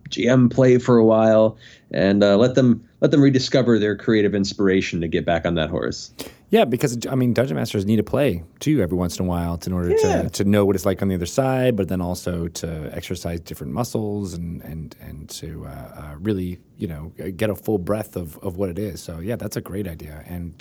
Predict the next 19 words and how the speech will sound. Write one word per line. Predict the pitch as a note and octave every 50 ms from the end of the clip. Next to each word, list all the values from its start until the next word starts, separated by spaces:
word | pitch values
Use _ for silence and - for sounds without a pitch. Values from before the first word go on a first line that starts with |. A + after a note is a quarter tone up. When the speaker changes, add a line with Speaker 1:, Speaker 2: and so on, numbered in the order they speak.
| - -
Speaker 2:
do | G#2+ G#2+
not | G#2+ G#2 G#2 A#2+
be | - - A2+
afraid | G2+ - - G#2 G2 F2+
to | - F2
say | - - F2
that, | E2 E2 E2 -
because | - F2+ - - F2+ F2 E2 - - - - - - - - -
I've | - - - G2+
known | G#2+ G#2 G2
fe-, | - - A2 G#2 G2
uh, | - G#2 G#2 G2 F#2+ G2 F2+ -
plenty | - - - D#3 C#3+ C3 A#2+
of | A2+
dungeon | G2+ A2+ G#2+ F#2+ G2+ G2+
master | G2 G2 F#2+ - - G2
who's | F#2 F2+ E2+
like, | F#2 F2 E2+
"Nope, | F#2+ G2+ G2 -